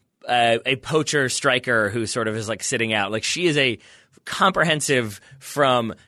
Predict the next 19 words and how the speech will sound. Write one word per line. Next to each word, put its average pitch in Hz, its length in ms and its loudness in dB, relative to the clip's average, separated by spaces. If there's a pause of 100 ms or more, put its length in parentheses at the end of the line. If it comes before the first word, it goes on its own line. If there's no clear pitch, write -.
(120)
defense 151 360 0
to 117 100 0
offense, 127 560 0
can 123 380 -6
do 123 160 -2
so 156 220 0
many 156 100 2
different 135 280 -2
roles, 131 380 2 (240)
provides 127 640 0 (240)
such - 560 0
threats 127 460 -2
in 117 100 -6
so 135 220 -4
many 120 180 -4
different 107 300 -8
spots 113 440 -4
that, 117 180 -2
like, 113 200 -4